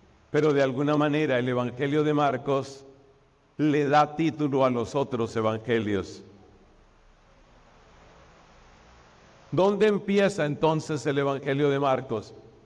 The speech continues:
No empieza con la genealogía como Mateo, ni con la infancia como Mateo o como Lucas. ¿Con qué empieza?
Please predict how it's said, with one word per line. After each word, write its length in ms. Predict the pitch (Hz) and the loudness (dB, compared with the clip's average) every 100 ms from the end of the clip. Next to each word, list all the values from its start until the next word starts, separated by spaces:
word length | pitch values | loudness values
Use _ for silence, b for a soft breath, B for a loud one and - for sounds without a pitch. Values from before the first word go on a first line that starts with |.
| _ _ | _ _
No 200 | - 165 | -2 2
empieza 600 | 190 185 185 185 185 190 | 2 2 2 2 2 0
con 220 | 180 175 160 | 0 0 0
la 100 | 139 | 0
genealogía 840 | 156 151 139 139 131 170 147 117 | 0 0 0 -2 0 2 4 2
como 260 | 123 135 131 | 0 -2 0
Mateo, 600 | 120 110 127 120 101 92 - - - - _ _ | -2 0 0 0 -2 -6 -16 -20 -20 -20 _ _
ni 120 | 147 | 0
con 220 | 160 165 | 2 2
la 100 | 143 | 2
infancia 800 | 147 139 165 160 135 123 101 95 | 0 2 2 2 -2 -4 -4 -4
como 220 | 95 143 135 | -4 -2 0
Mateo 480 | 123 120 151 156 | -2 0 2 4
o 80 | 151 | 2
como 240 | 147 139 131 | 0 -2 0
Lucas. 500 | 127 101 104 98 - | -2 -2 -2 -2 -6
¿Con 180 | 135 | -6
qué 120 | 135 156 | -2 0
empieza? 640 | 151 156 143 117 113 95 | 0 0 0 0 -4 -6